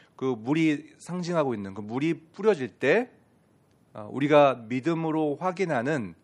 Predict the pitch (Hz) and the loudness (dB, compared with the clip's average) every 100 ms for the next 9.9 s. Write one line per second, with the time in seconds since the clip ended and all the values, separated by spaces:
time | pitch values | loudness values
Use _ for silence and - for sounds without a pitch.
0 | _ _ - 123 143 - 185 185 185 175 | _ _ -6 -4 -4 -2 -2 -2 -2 -2
1 | 156 147 117 117 - - 131 143 135 131 | -2 -2 -2 -4 -6 -10 0 2 2 -2
2 | 123 117 95 95 85 82 - 160 _ _ | -6 -8 -12 -12 -16 -18 -18 -18 _ _
3 | 139 165 190 143 139 143 98 127 104 87 | -4 0 0 0 -2 -4 -8 -8 -10 -12
4 | - _ _ _ _ _ _ _ _ _ | -20 _ _ _ _ _ _ _ _ _
5 | - 165 175 175 175 160 175 165 160 156 | -6 -2 -2 -2 -2 -2 -2 -4 -4 -4
6 | 123 113 151 151 147 135 123 151 180 170 | -2 -4 -4 -4 -4 -4 -4 -4 -6 -8
7 | - 135 123 120 107 123 151 156 160 147 | -4 -4 -2 -4 -6 -4 -2 0 -2 -2
8 | 120 117 107 120 143 135 139 180 180 160 | -6 -8 -8 -4 -4 -4 -6 -4 0 0
9 | 147 139 - 214 175 - 151 123 85 | -2 -4 -2 0 0 0 0 0 -4